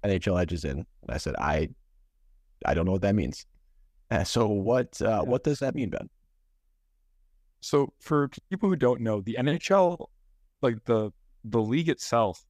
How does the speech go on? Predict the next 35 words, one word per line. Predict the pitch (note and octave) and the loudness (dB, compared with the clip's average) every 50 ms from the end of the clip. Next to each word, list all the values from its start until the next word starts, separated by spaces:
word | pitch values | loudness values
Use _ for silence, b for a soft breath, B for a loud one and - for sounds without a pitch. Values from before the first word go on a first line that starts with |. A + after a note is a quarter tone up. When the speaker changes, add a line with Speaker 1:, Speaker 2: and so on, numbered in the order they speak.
| _ _ - | _ _ -6
Speaker 2:
um, | F2+ F2+ F2 F2+ F2+ F#2 E2 | -2 -2 0 0 -2 -4 -4
has | - F#2+ G2+ G2+ G2+ G2+ G2 F#2 - - - - - _ _ _ _ _ - - | -2 0 0 0 0 -2 -6 -8 -10 -14 -16 -18 -20 _ _ _ _ _ -20 -20
stat | - - - - G2+ G#2 - | -18 -4 0 0 0 2 0
trackers | - D#3 C#3+ D3 - E3 F3+ F3 - - - _ _ _ _ _ _ | 0 -2 -2 -2 -2 -4 -6 -6 -8 -12 -20 _ _ _ _ _ _
and | - A2 G2 F#2+ F#2+ F#2+ | -4 -2 -2 0 0 0
has | F#2+ G#2+ G2 | 0 0 0
a | G2+ | 2
lot | F#2+ G2+ A#2 - | 2 2 2 2
of | C#3 | 2
technology | - - C3 A#2+ - A2+ G#2+ G#2+ G2 G#2+ | 2 0 -2 -2 0 0 0 0 0 -2
invested | G#2+ F#2+ G#2+ G2+ - - - G2+ G2 - _ - - _ _ _ _ _ - | -2 -2 -2 -4 -4 -6 -8 -10 -10 -10 _ -20 -20 _ _ _ _ _ -4
into | A2+ G#2+ G#2+ G#2 F#2 - - - G#2+ G2+ G2 G2 F#2+ F#2 F#2+ | -2 0 0 -2 -2 -4 -4 -2 0 0 0 0 0 -2 -2
tracking | - - - G#2+ G2 F#2 - - F#2+ F#2 | -2 -2 0 0 0 -2 -4 -6 -8 -6
data. | E2+ G2 F2+ D#2+ D#2 - - | -4 -4 -4 -4 -6 -8 -6
So | - - G#2+ | -4 -4 -4
for | - - A2+ | -2 -2 -4
example, | G2+ G#2 A#2 A#2+ - G2 G2 F#2+ - _ _ - _ _ _ _ | -2 -2 -2 -2 -2 -2 -2 -4 -4 _ _ -20 _ _ _ _
people | - D#3+ D#3+ D#3 - | 2 4 4 4 2
might | - A#2+ A#2 A#2 A2+ | 0 -2 0 0 2
not | A2 G2+ | 2 2
know | G#2 A2+ | 2 2
this, | A#2 A2+ A2 - - _ - | 2 2 0 -2 -6 _ -10
but | F2+ E2 - _ _ - F#2+ | -10 -10 -10 _ _ -12 -8
the | A2 G#2+ G#2 G2+ G2+ - - | -4 -4 -2 -2 -2 -4 -2
pucks | - B2+ A#2+ A2+ - - - | 0 0 0 0 -2 -6 -6
used | A#2+ A2+ A2 G2+ | -4 -4 -4 -4
in | - G#2+ | -4 -4
N | - G#2+ | -2 -2
H | G#2 F#2+ - | -4 -2 0
L | G#2 G2 F#2 | 0 0 0
games | E2+ - F#2 A2 C3 C3+ | -2 -2 -2 -2 -2 -2
have | - G#2 F#2 | -2 -6 -8
trackers | - - - E2+ E2 - G#2+ G2+ | -8 -8 -8 -8 -6 -4 -4 -2
in | A2+ B2 | -2 -2
them. | C#3 D3 D#3 D#3+ D#3+ | -2 -2 -4 -6 -12